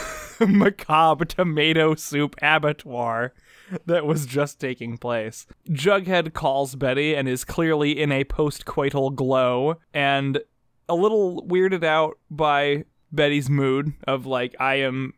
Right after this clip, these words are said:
distracted and, uh, w-, bye." And that's good. That's good teen trash right there.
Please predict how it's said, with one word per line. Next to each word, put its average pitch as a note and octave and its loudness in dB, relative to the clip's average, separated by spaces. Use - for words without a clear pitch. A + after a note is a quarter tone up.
distracted B2+ -2
and, B2 -6
uh, B2 -2
w-, B2 -8
bye." A#2+ -4
And C#3 0
that's G#3 0
good. C3+ -2
That's G#3+ 0
good E3 -2
teen D3+ 0
trash C3+ 0
right C#3 -2
there. C3 0